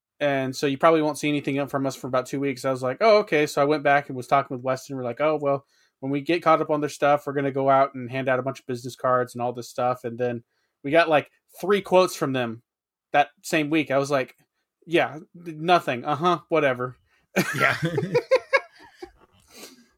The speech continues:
Speaker 1: You can say that, but you're still s-, asking me to quote stuff. So, but we'll see. We did, uh, we had 'em, when we went and toured their shop, we told them the size of our machine,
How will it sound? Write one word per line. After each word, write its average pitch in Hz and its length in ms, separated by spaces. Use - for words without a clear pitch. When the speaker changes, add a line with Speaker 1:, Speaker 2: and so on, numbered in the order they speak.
Speaker 1:
You 190 120
can 180 160
say 208 300
that, 139 300
but 127 280
you're 156 100
still 202 260
s-, 175 120
asking 180 340
me 175 100
to 147 60
quote 160 300
stuff. 104 420
So, 107 500
but 135 100
we'll 165 120
see. 147 200
We 156 140
did, 208 220
uh, 160 300
we 180 120
had 202 180
'em, 180 240
when 185 160
we 185 80
went 247 180
and 175 80
toured 202 220
their 160 120
shop, 180 440
we 151 100
told 185 220
them 170 100
the 143 80
size 160 300
of 147 80
our 139 120
machine, 127 540